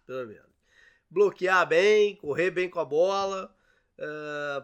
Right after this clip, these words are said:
passes rápidos, alternar entre passes rápidos e passes verticais. Eu gosto quando eles usam os tight ends. Vamos ver se conseguem fazer isso, né? E agora, correr contra essa defesa não é fácil, né?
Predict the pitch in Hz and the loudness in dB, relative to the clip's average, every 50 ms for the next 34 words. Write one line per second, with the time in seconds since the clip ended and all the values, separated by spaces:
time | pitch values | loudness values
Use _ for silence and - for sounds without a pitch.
0 | - - 185 180 - - 131 117 107 143 175 202 208 202 202 196 - - 214 202 | -4 -4 -2 -2 -2 -6 -10 -6 0 4 6 6 6 6 4 2 -2 -8 -14 -12
1 | 175 190 196 190 185 180 175 175 175 220 196 165 156 180 202 226 220 202 - - | -10 -10 -8 -6 -2 -2 -2 0 2 2 2 2 2 2 2 2 2 0 -2 -4
2 | - _ 147 156 160 - 139 131 165 190 196 196 - - 180 165 160 156 147 147 | -8 _ -6 -6 -6 -8 -6 0 2 2 2 2 -2 -6 -14 -16 -16 -20 -20 -16
3 | - - 156 151 - - 143 139 - - - - 165 180 196 202 190 170 226 214 | -10 -8 -8 -8 -8 -12 -18 -20 -20 -18 -12 -6 -2 -2 0 0 -2 -2 -2 -2
4 | 208 160 175 190 220 226 202 - - 196 185 190 190 180 160 151 139 143 170 175 | -2 -2 0 0 2 2 0 -2 -6 -10 -8 -6 -8 -8 -10 -14 -16 -16 -18 -16
5 | 160 160 143 - - - 180 139 120 139 160 185 190 190 185 180 180 - - - | -16 -16 -18 -12 -8 -6 -4 -4 -2 -4 -4 -2 -4 -4 -6 -8 -12 -18 -20 -20
6 | - _ _ _ _ _ _ _ - 147 143 143 123 135 156 147 - - - 135 | -20 _ _ _ _ _ _ _ -20 -16 -14 -12 -12 -12 -12 -14 -14 -16 -14 -14
7 | 131 117 - - 135 135 131 127 117 - 135 135 135 151 147 139 151 175 196 202 | -14 -12 -10 -8 -8 -8 -8 -10 -12 -12 -14 -12 -10 -10 -10 -10 -10 -10 -10 -12
8 | 196 175 - - _ _ _ _ _ _ _ _ _ _ _ - 107 135 - 185 | -12 -14 -20 -20 _ _ _ _ _ _ _ _ _ _ _ -20 -16 -16 -16 -16
9 | 180 _ _ _ _ _ _ _ _ _ _ _ _ _ 254 - 285 294 302 294 | -18 _ _ _ _ _ _ _ _ _ _ _ _ _ -16 -14 -12 -12 -10 -6
10 | 277 254 247 240 214 202 165 139 131 135 - - 202 196 175 185 196 190 208 202 | -4 -2 -2 0 2 2 2 2 2 0 -2 -2 0 2 4 4 4 2 -2 -6
11 | 190 190 170 - 202 208 208 208 202 - 196 180 196 214 240 254 - - 196 185 | -6 -10 -12 -12 -8 -6 -6 -6 -6 -8 -8 -8 -6 -8 -8 -8 -4 -2 0 0
12 | 190 185 - - - 123 123 156 202 233 | 0 0 -4 -12 -12 -8 -8 -8 -8 -8